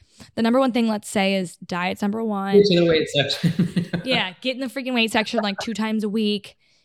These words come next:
Speaker 1: and then add in everything else. So you have this lovely seven-day routine of fun. You get to look, like, really change it up. Like, honestly, like, I would have been like, "Isaac Boots, like, I don't think I wanna do that." And I went to this class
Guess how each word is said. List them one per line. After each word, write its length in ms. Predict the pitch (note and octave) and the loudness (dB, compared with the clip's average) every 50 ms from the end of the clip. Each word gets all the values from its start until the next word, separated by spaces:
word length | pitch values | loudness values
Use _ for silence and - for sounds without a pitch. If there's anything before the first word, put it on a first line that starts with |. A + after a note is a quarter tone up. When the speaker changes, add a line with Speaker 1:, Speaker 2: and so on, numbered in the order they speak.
| _ _ - | _ _ -10
Speaker 1:
and 140 | G#3 G3+ G3+ | -8 -8 -6
then 180 | G3 F#3+ F3+ - _ _ - | -6 -8 -8 -12 _ _ -8
add 180 | - F#3+ F#3+ F#3+ | -6 -4 -4 -4
in 100 | F#3+ G3 | -4 -4
everything 380 | F#3 F3 F3+ F3 D#3 - E3+ E3 | -6 -8 -8 -10 -10 -10 -12 -10
else. 200 | - - D#3+ - | -10 -12 -12 -10
So 120 | - F3+ | -10 -10
you 260 | F3+ F3 F#3 F#3+ F#3+ | -10 -8 -8 -6 -6
have 160 | F#3+ F#3+ F#3 | -6 -6 -6
this 160 | E3+ F#3 - - | -8 -10 -12 -12
lovely 540 | G3 G#3+ A#3 C4 C4 C4 A#3 C4 C4 B3+ B3+ | -12 -6 -2 -2 -2 -2 -2 -4 -4 -4 -4
seven-day 500 | A3+ - - A3+ A3 A3+ A#3 A3 G#3 G#3 G3+ | -4 -4 -4 -4 -2 -2 -2 -2 -2 -2 -4
routine 460 | G#3 G3+ G3 - - G3+ F#3+ F#3+ F#3 | -6 -8 -8 -8 -8 -6 -6 -6 -6
of 120 | F3+ E3+ | -8 -10
fun. 640 | - - - - G#3 G3+ G3+ G3 G3 G3 G3 G3+ G3 _ _ _ _ _ _ | -14 -10 -6 -2 -2 -2 -2 -2 -2 -2 -4 -4 -6 _ _ _ _ _ _
You 40 | - | -10
get 140 | - F#3+ - | -8 -8 -8
to 100 | - F3+ | -8 -8
look, 220 | F#3+ F#3 F#3 - | -10 -10 -10 -12
like, 120 | F#3 F3 _ - | -16 -18 _ -12
really 140 | G#3 G3 F#3+ | -12 -12 -10
change 380 | - - - - G3+ G3 F#3 | -10 -10 -8 -6 -6 -6 -4
it 80 | G3 F#3 | -6 -6
up. 400 | F#3 F#3 F#3 F#3+ F#3 - _ _ _ _ _ _ _ _ - | -6 -6 -6 -6 -8 -10 _ _ _ _ _ _ _ _ -4
Like, 140 | A#3 A3+ - - | -4 -4 -2 -2
honestly, 440 | G#3 B3 C#4+ E4+ C4 - - B3+ G#3+ | -2 -2 -2 -2 -4 -4 -6 -4 -4
like, 200 | G#3+ F#3+ - - _ | -4 -4 -6 -6 _
I 140 | - G3 G3 | -4 -2 0
would 120 | G#3+ A#3+ | 0 0
have 100 | B3 A#3 | 0 0
been 100 | G3+ A3+ G#3+ | -2 -2 -2
like, 140 | G3 - - | -2 -2 0
"Isaac 220 | G#3+ A3+ G#3+ G#3 | 0 -2 0 0
Boots, 180 | G3 A3+ G#3+ - | -2 -2 -2 -2
like, 120 | G3+ F#3+ - | -4 -6 -4
I 80 | G3+ | -4
don't 120 | G3+ G3 G3+ | -4 -4 -4
think 120 | G3+ F#3 | -6 -6
I 20 | F#3+ | -6
wanna 160 | F#3 F3+ F#3 | -8 -8 -6
do 100 | F3+ F#3 | -6 -6
that." 140 | F3+ E3+ - | -6 -6 -6
And 100 | F3 F3 | -6 -6
I 60 | F3 | -6
went 140 | F3 F3+ F3+ | -6 -6 -6
to 40 | F#3 F#3 | -6 -8
this 120 | F#3+ - | -10 -8
class 220 | - F3+ F3 F3+ | -8 -10 -10 -10